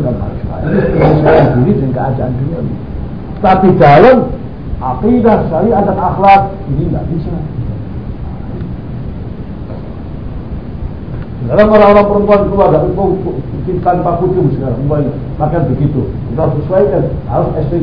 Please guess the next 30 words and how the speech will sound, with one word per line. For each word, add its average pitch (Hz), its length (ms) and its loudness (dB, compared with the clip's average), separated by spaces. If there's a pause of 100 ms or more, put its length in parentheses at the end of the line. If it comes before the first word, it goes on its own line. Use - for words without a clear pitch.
kita, 151 160 0
anak 156 320 2
kita 196 240 0
sama. 190 240 0 (960)
Sama 131 220 -2
begitu 123 160 2 (100)
gitu 120 160 2
ya? 123 100 -2 (1200)
Enggak 131 320 0
begitu. 151 540 2 (1700)
Nah, - 60 -6 (100)
kita 202 160 2
menyesuaikan 190 480 2
diri 175 240 0
nanti 127 320 2
dulu. 190 180 0 (920)
Kemudian 175 320 6
zaman 226 320 8
orang 226 240 4
nggak 185 160 2
sholat 214 240 4
semua, 220 240 2
bagaimana? 202 380 2 (100)
Ya 127 60 0 (100)
kita 196 160 2
sesuaikan 202 400 0
diri. 226 180 0 (840)
Kenapa 170 220 4
kita 208 180 6
sholat? 190 260 4